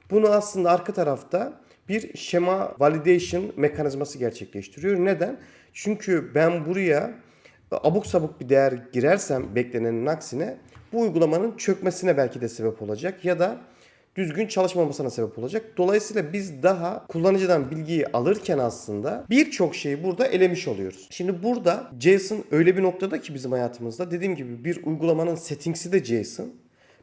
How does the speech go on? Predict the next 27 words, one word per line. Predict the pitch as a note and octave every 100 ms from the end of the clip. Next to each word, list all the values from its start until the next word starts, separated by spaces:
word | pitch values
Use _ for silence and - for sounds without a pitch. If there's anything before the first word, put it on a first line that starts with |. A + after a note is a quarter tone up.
| -
Benim | D#3 F3
H | D3 D#3
T | - E3+
T | F3 E3+
P | E3+
ile | E3+ E3+ E3+ -
post | E3 E3 -
edip | D#3 D#3+ -
get | D3
ettiğim | D#3 D3+ D3+ C#3+
şey | - D3+
de | C#3+
bir | A2
jason. | G2 G2 - D#3+ G3+
Ne | G3+ A#3
bileyim | G#3 D3
yani | D3 F3
hayatımızda | D#3 G3 G#3 G#3 G#3+ G#3
böyle | G#3 F3
düşündüğümüz | E3 G#3 G#3 A3+ D#3+
zaman | D#3+ F3+
her | A#3
şey | A#3+ G#3+
key | - - G#3+
value | F#3+ E3 C#3 E3
bir | A#3 - _ _ _
şey, | - - B2